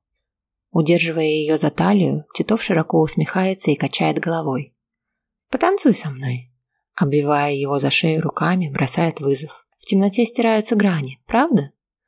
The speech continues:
Проведя ладонью по груди Адама, ощущает несгибаемое напряжение в крепких мышцах. И тогда ей ещё больше хочется смягчить Титова,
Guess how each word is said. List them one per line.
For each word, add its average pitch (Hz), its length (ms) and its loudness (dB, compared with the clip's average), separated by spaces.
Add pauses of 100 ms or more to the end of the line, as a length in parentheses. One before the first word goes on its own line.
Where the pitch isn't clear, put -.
(240)
Проведя 156 360 2
ладонью 143 440 2
по 143 120 -2
груди 139 260 0
Адама, 151 640 0
ощущает 170 560 2
несгибаемое 175 600 2
напряжение 165 640 0
в - 60 -14
крепких - 460 -2
мышцах. - 540 -4 (200)
И 185 60 -2
тогда 170 440 0 (280)
ей 160 180 4
ещё 160 320 0
больше 156 380 2
хочется - 440 -4
смягчить - 480 -2
Титова, 139 580 -6